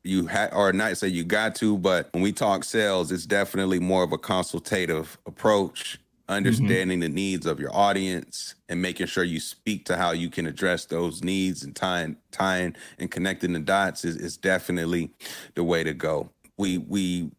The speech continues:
Speaker 1: we've gone over your background. You shared some of your, your, your, your stories as it relates to your entrepreneurial effort, some of what you're doing now with the, with the community.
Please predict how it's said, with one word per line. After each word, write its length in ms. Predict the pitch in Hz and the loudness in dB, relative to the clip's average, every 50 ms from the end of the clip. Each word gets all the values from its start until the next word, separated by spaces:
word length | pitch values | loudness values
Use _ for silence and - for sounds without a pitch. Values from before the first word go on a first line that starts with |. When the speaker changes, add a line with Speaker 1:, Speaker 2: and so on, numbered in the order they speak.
| _ _ - | _ _ -4
Speaker 1:
we've 240 | 95 98 87 76 - | -2 -2 -2 0 2
gone 260 | 113 123 139 135 131 | 4 4 6 6 8
over 220 | 131 127 120 117 | 8 8 8 6
your 180 | 107 92 85 80 | 4 4 2 2
background. 720 | 80 110 117 120 113 92 87 113 113 113 113 110 110 107 | 2 2 2 2 2 2 2 2 2 4 2 2 2 2
You 80 | 98 92 | 0 0
shared 380 | - - 120 113 113 113 101 | 0 2 2 4 4 4 2
some 180 | - - 110 104 | 0 0 0 0
of 80 | 101 95 | 2 2
your, 120 | 92 90 | 2 2
your, 160 | - 92 92 | 2 0 0
your, 180 | 71 87 90 82 - | 0 0 -2 -2 -2
your 100 | - 82 | -4 -4
stories 680 | 82 - - - 113 110 113 110 107 107 107 101 95 - | -4 -4 -2 4 4 6 6 6 6 4 2 0 -2 -4
as 240 | - 101 107 95 95 | -2 0 0 2 2
it 20 | |
relates 320 | 95 92 98 98 98 - - | 2 2 2 2 0 -2 -6
to 100 | - 90 | -2 -2
your 100 | 87 80 | 0 0
entrepreneurial 760 | 95 95 - - - - 82 90 107 117 113 110 110 101 71 | 0 -2 -2 -4 -8 -6 -2 0 2 4 4 4 4 4 2
effort, 460 | 101 104 92 - 104 101 95 - - | 2 0 2 4 4 4 4 2 -2
some 180 | - - 104 101 | -2 -2 0 2
of 80 | 101 101 | 4 4
what 140 | 107 80 | 4 4
you're 100 | 80 95 | 2 0
doing 320 | 87 78 101 101 98 92 90 | 0 2 2 2 2 2 2
now 160 | 98 107 104 | 2 2 2
with 160 | 98 95 90 | 2 0 0
the, 140 | - - - _ _ | -2 -4 -8 _ _
with 140 | - 98 92 | -2 -2 -2
the 80 | - - | -2 -4
community. 680 | - - 82 82 92 107 110 110 107 104 104 104 101 | -6 -4 -4 0 0 2 2 4 4 4 4 2 2